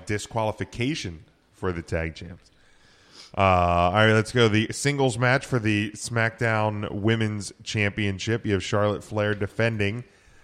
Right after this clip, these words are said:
against Becky Lynch. Um, I, I'm gonna go Charlotte here. Mark also has, has Charlotte. I just think that, um, obviously with, with this breakdown of, of,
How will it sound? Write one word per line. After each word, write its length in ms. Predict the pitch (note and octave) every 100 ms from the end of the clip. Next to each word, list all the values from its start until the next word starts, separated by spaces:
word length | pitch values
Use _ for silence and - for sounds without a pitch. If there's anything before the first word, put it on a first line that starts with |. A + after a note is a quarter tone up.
| - -
against 500 | F#2 F#2+ F#2 F2+ - G#2 F2
Becky 340 | G2+ - G2
Lynch. 520 | F2+ F#2 A#2 D3 - - _ _ _ _
Um, 560 | G#2+ G#2 G2 F#2 F2+ E2+ _ _ _ _ _ _ _ _ _ _ -
I, 140 | A#2+ B2
I'm 100 | C3+
gonna 140 | E3+ D#3+
go 100 | D3+
Charlotte 480 | - C#3 C3 C3 A#2+
here. 420 | B2 A#2+ B2 G#2+ A2
Mark 340 | G#2 A2 A2
also 360 | G#2+ G#2 B2 A2
has, 220 | G#2 G2+
has 280 | G#2 G#2 G2
Charlotte. 400 | - G#2 G#2 G2+
I 120 | A2
just 240 | A2 A2+ -
think 260 | A2+ G2+
that, 320 | G#2+ G2+ G#2 - - _ - -
um, 480 | G2+ F#2+ F2+ F2 E2 _ _ _
obviously 640 | G#2+ A2+ A2+ G#2+ A#2+ A2 G#2+
with, 240 | G2+ G2
with 160 | G#2+ F#2+
this 160 | G2
breakdown 640 | F2 G#2+ G2+ - G#2+ G2+ G2
of, 180 | G2 F2+
of, 400 | E2+ G2 F2+ -